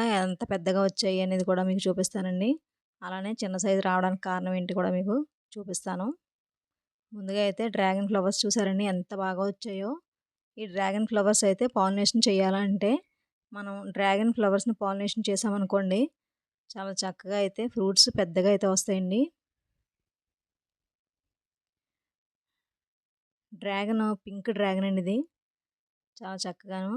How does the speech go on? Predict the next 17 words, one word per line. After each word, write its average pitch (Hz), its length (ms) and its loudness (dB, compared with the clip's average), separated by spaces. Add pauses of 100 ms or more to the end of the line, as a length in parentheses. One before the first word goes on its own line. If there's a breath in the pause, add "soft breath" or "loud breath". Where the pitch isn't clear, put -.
అంతేకాదు, 208 580 2 (300)
pink 220 300 -6
and 233 280 2
white 202 380 2 (340)
dragon 202 400 -2 (140)
రెండు 202 340 4
కూడా 220 320 8
ఒకే 220 260 4
చోట 220 260 4
ఉంటే 202 260 0 (600)
ఎలా 190 240 -4
ఉంటాయి 202 460 0
ఫ్రూట్స్ 185 380 -2
అనేది 185 260 0
కూడా 190 240 2
మీకు 208 320 0
చూపిస్తాను. 185 600 0